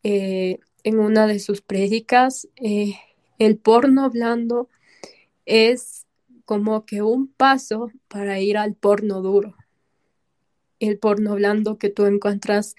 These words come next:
tal vez en una serie en Netflix, en, en una novela, eh, incluso cuando tú ves anime, no sé si se han dado cuenta todas las personas que,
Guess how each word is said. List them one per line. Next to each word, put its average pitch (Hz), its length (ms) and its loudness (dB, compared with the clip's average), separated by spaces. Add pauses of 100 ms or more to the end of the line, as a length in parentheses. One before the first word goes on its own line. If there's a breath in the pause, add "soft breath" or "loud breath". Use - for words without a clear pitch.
(500 loud breath)
tal 208 240 2
vez 208 500 2
en 202 180 -2
una 196 280 0
serie 196 340 2
en 196 80 -4
Netflix, 220 1000 -2 (560 soft breath)
en, 202 960 2
en 214 200 4
una 202 560 6
novela, 226 1040 2 (640 soft breath)
eh, 202 520 0
incluso 226 560 0
cuando 269 300 4
tú 247 200 4
ves 262 260 2
anime, 262 680 -2 (160)
no 220 320 -2
sé 233 160 -4
si 233 180 -6
se 233 120 -6
han 226 120 0
dado 208 260 0
cuenta 208 260 -2
todas 220 280 2
las 220 160 0
personas 208 580 -4
que, 202 260 -2